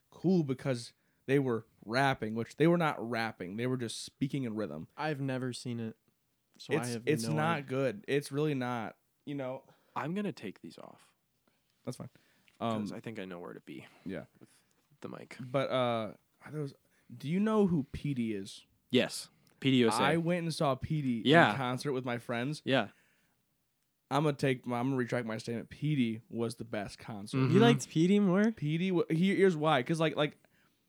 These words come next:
Speaker 2: Petey's
Speaker 1: first
Speaker 2: funny.
Speaker 1: off,
Speaker 2: He's
Speaker 1: like, like,
Speaker 3: Yeah.
Speaker 1: "Don't tell the boys," the gr-,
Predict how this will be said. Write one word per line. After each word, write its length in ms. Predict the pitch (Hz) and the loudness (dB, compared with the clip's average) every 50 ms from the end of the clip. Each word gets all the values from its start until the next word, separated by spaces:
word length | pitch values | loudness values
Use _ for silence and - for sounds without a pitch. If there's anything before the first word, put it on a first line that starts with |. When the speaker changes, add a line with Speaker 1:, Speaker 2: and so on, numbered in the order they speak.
| _ _ | _ _
Speaker 2:
Petey's 320 | - - 285 311 262 156 113 | 0 4 6 6 6 4 2
Speaker 1:
first 380 | - - 151 - 180 175 - | 0 0 4 6 6 8 8
Speaker 2:
funny. 40 | 214 | 6
Speaker 1:
off, 220 | 185 175 165 160 190 | 6 6 6 6 4
Speaker 2:
He's 120 | 220 226 | 2 2
Speaker 1:
like, 160 | 151 156 - | 2 2 4
like, 120 | - - - | 4 6 6
Speaker 3:
Yeah. 200 | - - - - | 6 4 2 2
Speaker 1:
"Don't 320 | 160 156 160 160 160 - - | 2 2 4 2 0 -2 0
tell 280 | 208 202 202 202 202 | 2 2 4 2 2
the 60 | 196 190 | 0 -4
boys," 580 | 190 277 220 214 208 196 175 170 170 156 139 | -4 -2 2 4 6 6 8 8 6 4 4
the 160 | 131 147 156 | 2 2 2
gr-, 320 | 156 151 143 156 156 156 | 2 2 4 4 6 6